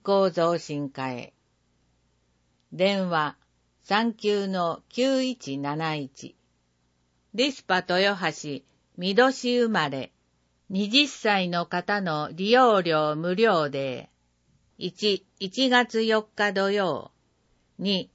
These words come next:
一月十三日祝日。対象、一は水戸市生まれの方、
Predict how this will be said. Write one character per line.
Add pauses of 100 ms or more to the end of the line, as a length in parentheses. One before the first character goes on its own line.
(220)
一
月
十
三
日
祝
日。 (840)
対
象、 (420)
一
は
水
戸
市
生
ま
れ
の
方、